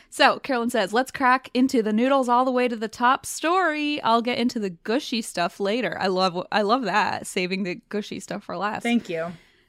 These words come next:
Speaker 1: "My Uncle B has a genius level I Q. He has multiple doctorates and the kind of detached that is creepy as hell. In fact, he left his family by gathering them in the living room one morning, announcing he no longer wanted to be a husband and father,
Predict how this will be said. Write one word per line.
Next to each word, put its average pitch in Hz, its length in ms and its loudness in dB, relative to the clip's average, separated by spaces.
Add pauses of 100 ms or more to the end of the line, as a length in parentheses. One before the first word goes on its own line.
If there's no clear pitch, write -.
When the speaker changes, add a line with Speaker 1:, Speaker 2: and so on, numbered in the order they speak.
(100)
Speaker 1:
"My 269 140 4
Uncle 320 240 6
B 285 220 2
has 254 180 0
a 233 40 0
genius 240 540 0
level 240 260 2
I 214 180 2
Q. 208 360 -4
He 202 140 -2
has 185 180 -4
multiple 202 460 -2
doctorates - 720 -4
and 214 160 0
the - 40 -2
kind 285 360 0
of 277 120 -2
detached 226 600 -2
that - 160 0
is 208 140 -4
creepy 226 640 -6
as 226 160 -4
hell. 220 720 -4 (500)
In 240 140 2
fact, 269 320 0
he - 140 -4
left 226 260 0
his - 160 -6
family 254 340 2
by 196 160 2
gathering 233 520 0
them 277 140 2
in 247 80 2
the 233 100 0
living 220 260 0
room 208 160 0
one 202 140 0
morning, 196 400 -2
announcing 214 500 0
he 262 180 2
no 220 320 4
longer 254 340 2
wanted 226 300 0
to 247 160 0
be 220 200 0
a 202 80 2
husband 226 540 0
and 208 160 0
father, 220 720 4